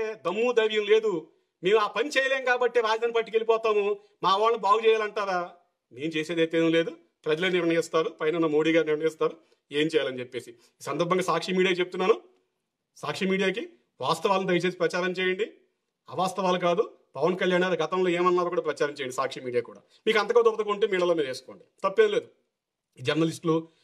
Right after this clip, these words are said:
ఈ సీనియర్ జర్నలిస్టులు ఉన్నారు కదా, వాళ్ళు వేసుకోండి. సీనియర్ జర్నలిస్ట్ భార్య ఏం చేస్తుంది అక్కడ వేసుకోండి, తప్పేం లేదు.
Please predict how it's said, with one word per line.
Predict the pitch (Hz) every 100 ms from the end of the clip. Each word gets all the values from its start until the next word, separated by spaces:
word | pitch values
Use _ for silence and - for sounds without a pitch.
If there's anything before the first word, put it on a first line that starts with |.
| -
ఈ | 143 135
సీనియర్ | 180 185 180
జర్నలిస్టులు | 175 175 -
ఉన్నారు | 190 175
కదా, |
వాళ్ళు | 180 226
వేసుకోండి. | 240 262 254 - - _ _
సీనియర్ | 240 277 277 262
జర్నలిస్ట్ | 247 247 247 -
భార్య | 220 214 214 220 214 - _ _ 185
ఏం | 233 240
చేస్తుంది | 220 226 202
అక్కడ | 185 160
వేసుకోండి, | 269 - 294 262
తప్పేం | 262 262 254
లేదు. | 247 233 220